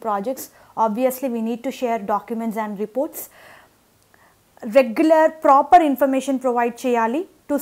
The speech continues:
stakeholders అని ఇచ్చారు. And అలాగే, uh, ensure that, uh, documentation part, uh, creating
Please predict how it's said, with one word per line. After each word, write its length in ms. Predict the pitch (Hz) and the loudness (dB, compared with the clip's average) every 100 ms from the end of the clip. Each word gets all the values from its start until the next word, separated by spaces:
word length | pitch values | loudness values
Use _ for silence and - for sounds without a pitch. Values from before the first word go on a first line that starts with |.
| - | 0
stakeholders 640 | 262 247 - 254 254 254 247 | 0 0 0 0 0 -2 -4
అని 100 | 233 | -6
ఇచ్చారు. 300 | - 254 269 - _ 220 | -6 -6 -6 -12 _ -10
And 80 | 220 | -6
అలాగే, 340 | 214 214 220 415 - - - - - | -4 -4 -6 -8 -12 -20 -20 -10 0
uh, 280 | 240 240 240 - 262 | 2 4 2 0 -2
ensure 400 | 302 - 381 381 294 | -2 2 4 4 4
that, 160 | 294 294 - | 2 0 -4
uh, 100 | 226 233 | 0 -2
documentation 580 | 226 277 277 277 277 254 | 0 -2 -2 -2 -4 -4
part, 240 | 233 220 220 220 | -4 -4 -4 -6
uh, 20 | 220 _ _ _ _ - | -6 _ _ _ _ -2
creating 440 | 294 302 311 294 | 4 4 4 -2